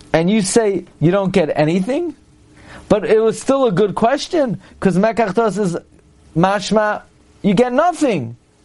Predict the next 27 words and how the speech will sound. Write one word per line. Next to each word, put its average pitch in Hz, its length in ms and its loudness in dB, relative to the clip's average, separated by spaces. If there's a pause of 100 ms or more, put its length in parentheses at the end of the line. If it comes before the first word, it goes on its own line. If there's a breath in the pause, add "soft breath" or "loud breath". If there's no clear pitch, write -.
(800 loud breath)
Elamai, 226 520 2
we 220 120 0
said 202 260 0
earlier 202 960 2 (1700)
that 180 260 2
taka, 190 840 0 (300)
um, 143 460 -2 (1200 loud breath)
you 175 140 4
do 175 220 2
get 151 200 2
a 143 100 2
hundred. 135 500 -2 (500 loud breath)
So - 140 2
yeah, 160 180 2
it 165 60 0
has 202 320 -2
to 160 80 0
be 123 320 -2 (220 loud breath)
that 170 160 2
if 254 280 -2
you're 220 240 0
mezaneh 196 1000 0 (300)
meikara, 196 360 0
you 156 100 0
don't 147 200 -4
get 120 160 -6
anything. 110 520 -10